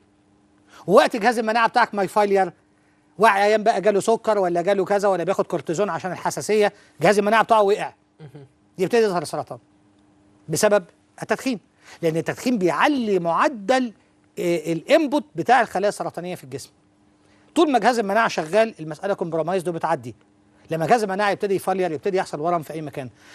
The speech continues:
Speaker 1: عشان كده في نظرية اتقالت يمكن ألفين وعشرة، ألفين وعشرة اتقال إن مفيش مدخن ما عندوش سرطان.
Speaker 2: مم.
Speaker 1: ودي كانت مفاجأة.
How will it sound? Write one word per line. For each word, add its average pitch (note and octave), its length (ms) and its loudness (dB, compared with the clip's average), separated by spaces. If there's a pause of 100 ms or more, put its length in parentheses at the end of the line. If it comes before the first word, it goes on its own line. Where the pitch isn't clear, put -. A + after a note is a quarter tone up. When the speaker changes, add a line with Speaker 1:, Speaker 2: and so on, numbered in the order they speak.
(140)
Speaker 1:
عشان G#3 200 -2
كده A#3+ 180 0
في A#3 280 -4 (300)
نظرية F#3 340 4
اتقالت G3 360 -2
يمكن D#3 340 -8
ألفين D#3 260 -2
وعشرة، G3 460 2 (840)
ألفين A#3 220 0
وعشرة D#3 280 -4 (840)
اتقال A#3+ 420 0
إن F3 180 -8
مفيش C4+ 520 -2
مدخن C4 600 2 (500)
ما A3 100 4
عندوش A#3 280 4
سرطان. E3+ 340 -4 (1500)
Speaker 2:
مم. C#3+ 180 -16 (800)
Speaker 1:
ودي G3 120 2
كانت A#3 160 2
مفاجأة. G#3+ 300 0